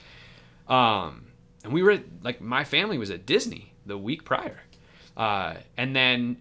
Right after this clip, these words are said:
everything changed within one week. Like, the very next week after we were there, Disney was completely closed. But we were still kinda like, Ah, that's just, of course, there's, you know, I don't know how many people go through there a day. Like, some businesses were taking precautions. And, uh,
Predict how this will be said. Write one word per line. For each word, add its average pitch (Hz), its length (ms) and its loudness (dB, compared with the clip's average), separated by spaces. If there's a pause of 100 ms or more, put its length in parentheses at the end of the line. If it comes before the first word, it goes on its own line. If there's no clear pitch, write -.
everything 135 520 -6
changed - 480 -6
within 107 400 -8
one 120 240 -2
week. 123 180 -4
Like, 104 140 -6
the 113 80 -4
very 117 220 0
next 117 220 -2
week 123 140 -6
after 110 200 -6
we 110 80 -6
were 98 100 -6
there, 110 240 -2
Disney 107 340 -6
was 98 120 -8
completely 101 360 -12
closed. 101 500 -8
But 101 100 -8
we 123 80 -6
were 127 80 -4
still 135 140 -4
kinda 120 180 -8
like, 131 140 -10
Ah, - 200 -4
that's 139 200 -2
just, - 360 -4 (600)
of 127 80 -14
course, 175 340 0
there's, - 360 -8
you 104 100 -10
know, 85 140 -14 (120)
I 127 120 -2
don't 123 100 -4
know 82 60 -8
how 113 160 -4
many 156 100 -2
people 95 220 -12
go 85 180 -10
through 92 180 -14
there 87 160 -10
a 87 60 -10
day. 113 320 -2
Like, 90 360 -10 (580)
some 120 260 -2
businesses 101 520 -6
were 95 100 -12
taking 92 320 -12
precautions. 90 920 -8
And, 95 240 -12
uh, 85 340 -10